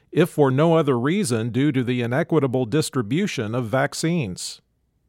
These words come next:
The C D C, however, continues to be blind to the failure of travel bans and released yet more countries they warn Americans not to travel to.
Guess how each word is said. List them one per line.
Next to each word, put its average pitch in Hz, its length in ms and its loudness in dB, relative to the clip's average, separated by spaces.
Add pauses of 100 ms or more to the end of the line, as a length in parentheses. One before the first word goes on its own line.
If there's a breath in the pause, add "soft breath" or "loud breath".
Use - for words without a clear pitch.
(500)
The 156 80 -2
C 202 180 0
D 156 120 0
C, 226 260 2
however, 131 500 2
continues 175 800 -2
to 156 120 -2
be 143 200 -2
blind 139 640 0
to 143 80 -4
the 117 120 -2
failure 135 520 0
of 107 140 -2
travel 127 400 0
bans 139 420 0
and 156 180 0
released 156 460 0
yet 170 260 2
more 165 520 4
countries 147 640 -2
they 127 160 2
warn 131 320 2
Americans 139 680 0
not 117 340 -2
to 151 80 -2
travel 185 460 2
to. 135 400 0